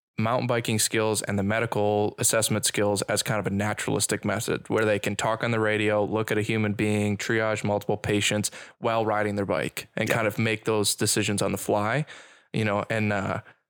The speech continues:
Speaker 1: I almost equate it to, like, a hockey referee.
Speaker 2: Mm-hmm.
Speaker 1: Like, you have to be a good hockey player to be a good hockey referee. You
Speaker 2: Yeah.
Speaker 1: could read the rule book and you could probably identify each rule one by one. But if you can't skate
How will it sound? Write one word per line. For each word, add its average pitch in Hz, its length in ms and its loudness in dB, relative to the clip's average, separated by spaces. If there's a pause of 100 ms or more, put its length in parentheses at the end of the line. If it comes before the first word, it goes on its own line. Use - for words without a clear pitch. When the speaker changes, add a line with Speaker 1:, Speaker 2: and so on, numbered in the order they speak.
Speaker 1:
I 120 80 -2
almost 156 380 2
equate 120 300 2
it 107 100 0
to, 107 100 0
like, 101 180 0
a 95 260 -2 (120)
hockey 120 320 0
referee. 101 560 0 (260)
Speaker 2:
Mm-hmm. 95 120 2
Speaker 1:
Like, 110 160 0
you 131 80 4
have 143 160 2
to 127 80 -2
be 113 160 0
a - 20 -2
good 127 300 0
hockey 110 320 -2
player 101 260 0
to - 100 -6
be 101 140 0
a 92 40 -2
good 101 360 0 (200)
hockey 107 280 -2
referee. 104 600 0 (100)
You 131 100 -2
Speaker 2:
Yeah. - 60 4
Speaker 1:
could 123 160 -2
read 160 180 2
the 120 80 -2
rule 143 220 2
book 92 320 -2
and 107 120 0
you 151 100 0
could - 180 -4
probably 110 600 0
identify 107 560 -2
each 107 280 -2
rule 107 240 2
one 104 180 0
by 98 140 0
one. 110 320 0 (540)
But 113 120 0
if - 100 -4
you 127 100 2
can't 131 320 -2
skate - 540 0